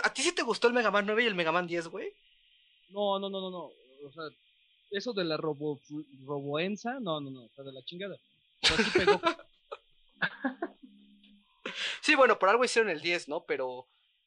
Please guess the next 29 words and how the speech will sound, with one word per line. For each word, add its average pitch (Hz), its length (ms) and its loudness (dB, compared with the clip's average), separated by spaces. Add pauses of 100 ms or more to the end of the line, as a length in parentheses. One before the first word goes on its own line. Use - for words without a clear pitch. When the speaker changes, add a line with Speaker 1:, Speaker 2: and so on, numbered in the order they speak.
(800)
Speaker 1:
es 220 140 4
que 294 120 0
se, 240 220 0
se, 208 220 0
se - 180 -2
basaron 214 360 0
más 226 180 -2
en 262 80 0
el 220 120 -2
Mega 175 180 -4
Man 180 180 -6
dos, 220 220 -4
la 170 100 -8
fórmula 233 300 -4
del 196 80 -6
Mega 160 160 -10
Man 175 180 -8
dos, 214 240 -8
y 220 60 -10
la 165 100 -4
volvieron 180 340 -6
a, 120 260 -12 (360)
a 160 100 -6
definir, 165 480 -6
pero 147 340 -2 (500)
no 160 80 -8
sé, 165 240 -6
yo 165 140 -8
n-, 165 180 -14